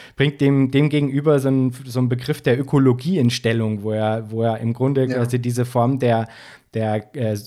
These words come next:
Speaker 1: technokapitalistischen Kybernetik schon immer auch nur als ein Teil dieser Gesamtökologie,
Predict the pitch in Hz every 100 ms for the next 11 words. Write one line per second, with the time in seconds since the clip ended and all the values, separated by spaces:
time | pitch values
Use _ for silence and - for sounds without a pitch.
0 | 135 120 135 123 147 143 127 127 123 147
1 | 156 - 127 139 135 123 131 131 120 131
2 | 123 143 156 135 131 131 - 143 160 131
3 | 120 123 123 117 113 - - 151 151 120
4 | 113 104 - - - _ _ 117 117 120
5 | 113 113 104 120 165 - 135 127 127 120
6 | 117 123 123 120 113 110